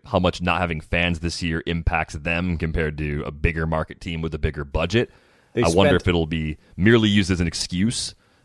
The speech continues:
Speaker 1: Um, but, you know, they loaded up on temporary solutions at a bunch of spots. They got a little bit of money coming off the books. Ryan Braun's contract is up. There's a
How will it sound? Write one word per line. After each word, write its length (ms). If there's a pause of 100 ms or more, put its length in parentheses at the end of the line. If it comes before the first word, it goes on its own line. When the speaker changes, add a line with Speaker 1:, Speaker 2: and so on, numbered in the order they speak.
Speaker 1:
Um, 380 (180)
but, 140 (120)
you 100
know, 180 (100)
they 460 (360)
loaded 440
up 180
on 320 (200)
temporary 840 (500)
solutions 960 (340)
at 80
a 40
bunch 240
of 60
spots. 380
They 100
got 120
a 40
little 200
bit 120
of 60
money 220
coming 240
off 160
the 80
books. 460
Ryan 280
Braun's 380
contract 580
is 120
up. 180
There's 200
a 220